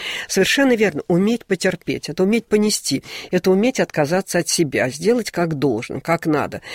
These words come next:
Вот когда мы эту позицию рассматриваем в супружестве, особенно в супружестве, вот здесь сразу видны те следы,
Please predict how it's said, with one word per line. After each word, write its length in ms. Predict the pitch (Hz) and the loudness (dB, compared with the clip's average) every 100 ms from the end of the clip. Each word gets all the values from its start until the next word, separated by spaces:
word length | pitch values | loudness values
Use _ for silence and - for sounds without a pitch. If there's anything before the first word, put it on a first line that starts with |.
| - - | -12 -4
Вот 120 | 175 - | -2 0
когда 320 | 208 190 240 | 0 2 4
мы 140 | 190 | 4
эту 160 | 190 170 | 2 0
позицию 720 | 180 180 202 202 - 120 120 - - - | -2 0 0 -2 -2 -4 -4 -10 -14 -2
рассматриваем 640 | 170 175 180 185 170 156 | 0 2 2 0 2 0
в 60 | |
супружестве, 720 | - 165 214 262 185 143 135 | 0 0 2 2 0 -2 -2
особенно 420 | 143 - 208 156 143 | 0 2 2 2 0
в 40 | |
супружестве, 680 | - 143 160 127 127 - 117 - - - | -2 -4 -4 -4 -4 -8 -8 -10 -14 -2
вот 120 | 185 | 0
здесь 200 | 202 226 | 2 0
сразу 340 | 233 247 226 | 2 2 2
видны 340 | 202 202 190 220 | 2 0 0 0
те 180 | - 196 | 0 -2
следы, 480 | - 185 190 262 | 0 0 2 0